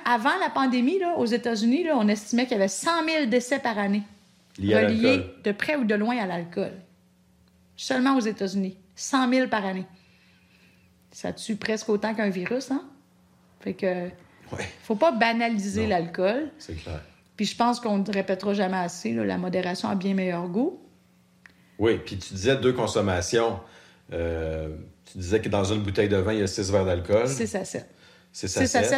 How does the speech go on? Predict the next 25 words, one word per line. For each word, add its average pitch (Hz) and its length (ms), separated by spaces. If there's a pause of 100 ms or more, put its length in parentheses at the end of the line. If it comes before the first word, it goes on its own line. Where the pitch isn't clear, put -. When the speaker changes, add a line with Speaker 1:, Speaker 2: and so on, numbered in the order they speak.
Speaker 1:
sept - 60
consommations. 220 680 (380)
Speaker 2:
Fait 98 180
que 90 60
ça 92 160
fait 113 640 (460)
des 101 220
demi-verres. 98 800 (280)
Speaker 1:
Des 208 160
verres 226 180
de 220 100
cinq 277 300
onces. 262 300
Une 220 100
Speaker 2:
Cinq 220 100
Speaker 1:
consommation 233 400
Speaker 2:
onces. 226 60
Speaker 1:
de 214 40
vin, 294 120
c'est 240 120
supposé 214 280
être 247 140
cinq 285 440 (120)
onces. 247 540
Speaker 2:
Ouais. 110 200